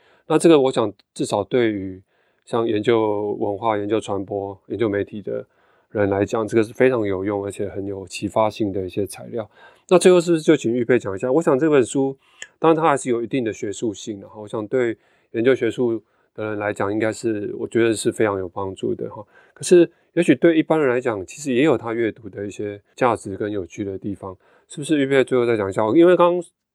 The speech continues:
谈的过程大家多少有讲到了，比如说所谓我们这些老一辈的，就是大人们，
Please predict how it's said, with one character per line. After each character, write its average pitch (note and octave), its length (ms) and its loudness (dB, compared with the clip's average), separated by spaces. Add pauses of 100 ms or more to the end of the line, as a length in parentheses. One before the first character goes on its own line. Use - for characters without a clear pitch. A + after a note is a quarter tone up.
(120)
谈 A#2 160 -4
的 B2 80 0
过 D3 160 -2
程 G#2 180 -6
大 A#2 80 -4
家 A2 80 -2
多 A2+ 160 -4
少 G#2 160 -2
有 G2+ 80 -6
讲 G#2 220 -16
到 G#2+ 120 -6
了， G#2 120 -8
比 G#2+ 100 -10
如 G2+ 60 -8
说 A2+ 200 -4 (460)
所 A#2 180 0
谓 B2 140 8
我 A2 80 4
们 G#2+ 100 -4
这 A#2+ 140 0
些 A#2+ 80 4
老 G#2 240 2
一 A2 80 -6
辈 A#2 280 -2
的， F#2 140 -14 (320)
就 B2+ 80 -6
是 C3+ 80 -2
大 C3 260 2
人 G2+ 160 -6
们， F#2+ 240 -12